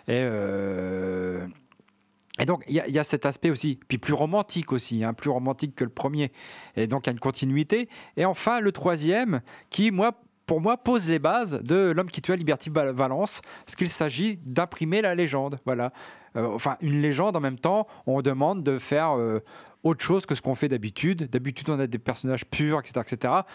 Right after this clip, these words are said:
Alors que déjà, au départ, dans les films précédents, son personnage n'est pas pur, hein. Il annonce aussi le, le John Wayne de La prisonnière du désert, euh,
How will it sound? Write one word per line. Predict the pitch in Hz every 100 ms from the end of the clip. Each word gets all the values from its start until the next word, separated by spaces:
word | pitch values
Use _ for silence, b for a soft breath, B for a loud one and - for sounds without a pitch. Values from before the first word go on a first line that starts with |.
| B
Alors | 113
que | 110
déjà, | 123 135 139 160
au | 131
départ, | 120 127 147 143 - B B -
dans |
les | 120
films | 117
précédents, | 120 131 123 160
son | 139 -
personnage | 104 123 - 135
n'est | 104
pas | - 131
pur, | - 226 143
hein. | 123 151 B B B
Il | - 127 135
annonce | 135 147 -
aussi | 151 190
le, | 139
le | 117 135 139
John | 123 143
Wayne | 147 180
de | 143
La | 120
prisonnière | 117 123 127
du | 113
désert, | 127 220 220 170 123
euh, | 127